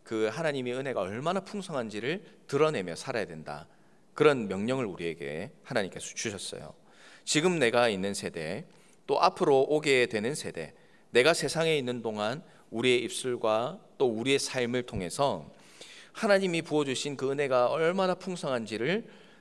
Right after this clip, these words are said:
많은 사람들에게 보여주며 살아야 된다 하는 것이 오늘 말씀 가운데 우리에게 명령으로 주어지고 있는 것이죠. 그래서 우리는 주님의 일에 사용되어져야 될 도구다,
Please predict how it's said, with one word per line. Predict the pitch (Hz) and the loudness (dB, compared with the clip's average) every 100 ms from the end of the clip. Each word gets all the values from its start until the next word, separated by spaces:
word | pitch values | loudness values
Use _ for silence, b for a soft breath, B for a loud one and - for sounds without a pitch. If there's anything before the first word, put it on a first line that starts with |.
| B | B
많은 | 95 104 123 | -2 0 0
사람들에게 | 123 110 104 98 87 92 127 - | -2 -6 -4 -4 -4 -4 -4 -6
보여주며 | 107 107 110 - 95 95 139 185 B - | -6 -4 -4 -6 -8 -4 -6 -6 B -12
살아야 | - 156 135 110 | -6 -2 0 -2
된다 | 87 82 87 80 - | -4 -8 -8 -8 -10
하는 | 110 | -10
것이 | 95 76 151 117 - b b b | -8 -6 -4 -6 -8 b b b
오늘 | - 101 87 139 190 - | -6 -4 -2 -4 -6 -4
말씀 | 95 92 120 101 | -2 -2 -4 -6
가운데 | 80 85 | -6 -6
우리에게 | 87 90 90 90 | -8 -6 -6 -6
명령으로 | 90 92 95 101 87 92 156 - | -8 -8 -6 -8 -8 -8 -10 -12
주어지고 | - 113 92 - 78 | -8 -6 -6 -10 -14
있는 | 85 | -14
것이죠. | - - - - B B B B B B | -14 -14 -14 -18 B B B B B B
그래서 | - 180 208 160 | 2 4 4 0
우리는 | 135 147 147 127 101 | 0 2 2 2 0
주님의 | - 175 160 151 156 | -4 -2 0 0 0
일에 | 101 95 113 180 180 | 0 0 0 -2 -12
사용되어져야 | - 131 139 139 135 135 110 98 92 | -4 -2 -2 -2 0 2 0 -2 -4
될 | 87 117 175 185 B _ - | -4 -4 -4 -8 B _ -6
도구다, | 110 101 104 101 87 | -6 -4 -2 -2 -2